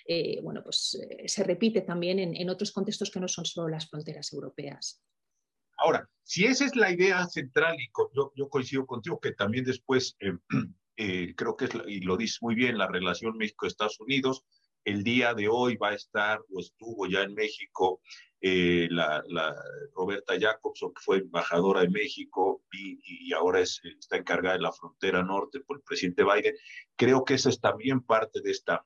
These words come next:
Speaker 2: de esta misma discusión. Pero si el eje es seguridad, ¿cómo instrumenta ese eje seguridad Europa? Tú dices, y, y es muy interesante la, la figura, es una frontera exterior a la Unión Europea como blindando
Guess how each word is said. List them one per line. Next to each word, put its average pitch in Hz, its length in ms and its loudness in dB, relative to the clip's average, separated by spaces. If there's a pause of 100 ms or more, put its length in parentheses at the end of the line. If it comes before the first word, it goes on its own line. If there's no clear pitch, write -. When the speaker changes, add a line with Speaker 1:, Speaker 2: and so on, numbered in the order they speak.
Speaker 2:
de 98 80 -4
esta 92 220 -4
misma 90 260 -10
discusión. 147 440 0 (380)
Pero 135 220 6
si 151 140 4
el 170 120 6
eje 226 260 8
es - 200 -2
seguridad, 143 680 2 (220)
¿cómo 220 540 4
instrumenta 156 880 0
ese 139 280 4
eje 123 180 -2
seguridad 110 720 0
Europa? 95 500 -2 (460)
Tú 131 140 2
dices, 131 500 2
y, 92 260 -6
y 107 60 -2
es 101 80 -6
muy 110 160 -4
interesante 104 500 -4
la, 87 240 -2
la 87 160 -8
figura, - 460 0
es - 180 -2
una 123 180 4
frontera 110 600 4
exterior 123 640 4
a 104 80 2
la 92 100 0
Unión 101 260 -6
Europea 110 380 2
como 104 240 -6
blindando 107 760 -2